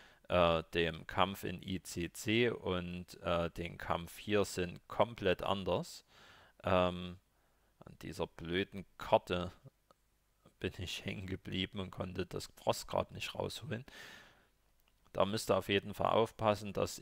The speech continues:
ihr, ähm, sofort auf diese Frostgräber umschwenkt, weil die Spieler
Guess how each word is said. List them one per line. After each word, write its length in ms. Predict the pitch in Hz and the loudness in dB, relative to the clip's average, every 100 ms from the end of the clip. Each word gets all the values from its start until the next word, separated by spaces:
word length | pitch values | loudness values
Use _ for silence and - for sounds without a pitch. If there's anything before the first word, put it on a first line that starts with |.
| - | 0
ihr, 340 | 98 90 90 - | 2 4 2 2
ähm, 460 | 90 87 87 87 - _ | 0 0 -2 -8 -14 _
sofort 420 | - 107 95 104 90 | -8 -4 0 2 4
auf 200 | - - | 2 0
diese 320 | 90 87 - | -6 -6 -6
Frostgräber 760 | - 92 - - 87 87 - | 0 0 0 -2 -2 0 0
umschwenkt, 880 | 107 117 - - 98 95 107 - - | -2 -4 -6 -2 2 2 -2 -10 -8
weil 240 | - 92 90 | -2 0 -2
die 180 | 98 | -6
Spieler 540 | 95 - 95 90 90 | -8 -4 -2 0 0